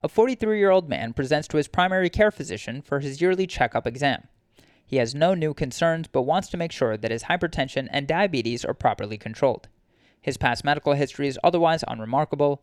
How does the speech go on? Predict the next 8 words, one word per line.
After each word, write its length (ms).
and 120
his 160
only 180
medications 680
are 100
metformin 680
and 140
lisinopril. 560